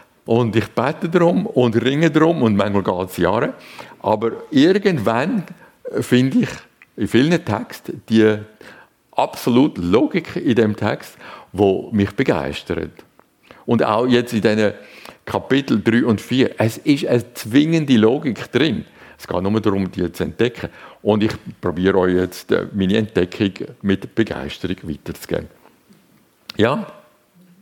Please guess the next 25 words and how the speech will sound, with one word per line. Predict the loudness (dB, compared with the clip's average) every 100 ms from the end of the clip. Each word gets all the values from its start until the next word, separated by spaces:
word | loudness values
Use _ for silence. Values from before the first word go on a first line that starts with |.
| -20 _ _ -8
Also, | 0 2 2 -2 -6 -14 -18 -2
wo | 2 2
kommt | 2 2 0 0
der | 0
her? | 0 -2 -4 -10 -20 _ _ _ -20 -20 -12
Er | -2 -2
kommt | 0 2 2 0 -4 -4
vom | -2 -2
Ende | -2 -4 -4
von | -2 -4
Kapitel | -2 0 0 2 0
zwei, | 0 -2 0 -4
klar, | -4 -4 -2 -2
oder? | -2 -2 -4 -8 -20 -20 -12 -2
Weil | 0 0
es, | -4 -8
ähm, | -10 -10 -10 -8 -10 -12 -16 _ _ _ _
Kapitel | -10 -2 -2 -2
zwei | -4 -2 -2
und | 0
drei, | 0
die | 0 -2
Kapitelüberschrift | -4 -2 -2 0 -2 0 0 0 0 0 0 0
oder | -4
Kapiteleinteilungen | -4 -4 -2 -2 -2 -2 -2 -2 0 0